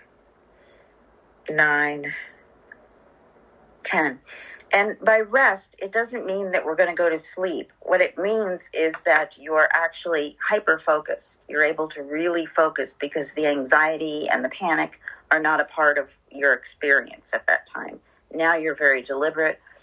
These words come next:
and whether you're gaming or dealing with finances or cryptocurrency, on a date, um, going on a job interview, this is a neat trick to use before you go into the interview. It helps you to remain calm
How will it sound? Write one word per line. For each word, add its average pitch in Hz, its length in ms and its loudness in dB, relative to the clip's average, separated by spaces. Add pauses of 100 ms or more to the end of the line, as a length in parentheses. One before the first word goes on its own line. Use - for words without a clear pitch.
(360)
and 139 280 -2
whether 151 200 2
you're 147 240 2
gaming 165 840 0
or 131 420 2 (380)
dealing 160 300 0
with 147 120 -4
finances 170 760 0
or 135 80 0
cryptocurrency, 165 1300 -2 (840)
on 156 220 2
a 139 80 2
date, 170 680 -2 (600)
um, 131 420 2
going 147 260 2
on 143 100 2
a - 20 -6
job 196 320 4
interview, 170 480 0 (520)
this 233 300 -4
is 220 160 -4
a 190 60 0
neat 180 260 -6
trick 165 300 -2
to - 140 -12
use 151 360 -6
before 151 360 0
you 143 160 -2
go 131 200 2
into 131 260 -4
the 127 160 -2
interview. 123 540 -4
It 117 100 2
helps 143 340 0
you 156 100 -2
to 143 100 0
remain 131 480 -4
calm 143 680 2